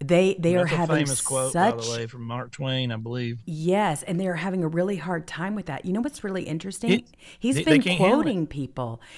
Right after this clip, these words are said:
Speaker 1: He's, he's been quoting a lot of, of the famous
Speaker 2: He,
Speaker 1: poets.
Speaker 2: he dogged Brennan out.
Speaker 1: Sure. Oh, yeah.
Speaker 2: Brennan
Speaker 1: He's
Speaker 2: talked a
Speaker 1: going
Speaker 2: bunch
Speaker 1: crazy.
Speaker 2: of shit, and he said, "Your gla-, <laughs> your house is glass."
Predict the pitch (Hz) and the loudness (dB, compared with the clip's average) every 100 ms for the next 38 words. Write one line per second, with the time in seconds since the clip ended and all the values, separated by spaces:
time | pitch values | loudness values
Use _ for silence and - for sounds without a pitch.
0 | - - 247 277 - 190 240 - 247 202 | -16 -2 0 0 -2 -2 -2 -2 -2 -2
1 | - - - 214 240 214 156 156 156 190 | -4 -10 -2 0 2 0 0 0 0 0
2 | 269 202 - - - 143 151 - 156 151 | 0 -2 -6 -12 -8 -6 -6 -4 -2 0
3 | 143 - - - 135 151 139 117 110 127 | -2 -8 -14 -8 -2 0 0 -4 -6 -4
4 | 135 135 123 131 143 139 127 117 117 _ | -2 -4 -4 -2 -2 -2 -4 -6 -8 _
5 | - - 131 127 196 - 123 131 113 101 | -14 -10 -6 -4 -6 -6 -8 -8 -8 -10
6 | 82 139 143 131 147 139 139 135 143 127 | -6 -4 -2 -2 -2 -4 -6 -4 -4 -6
7 | 113 151 147 123 131 - 135 127 131 135 | -8 -6 -6 -6 -8 -6 -8 -6 -10 -6
8 | 135 127 123 _ - 147 151 - 139 151 | -4 -2 -4 _ -8 -8 -8 -8 -4 -2
9 | 147 135 120 117 131 139 131 117 - | -2 -6 -12 -8 -4 -2 -2 -6 -10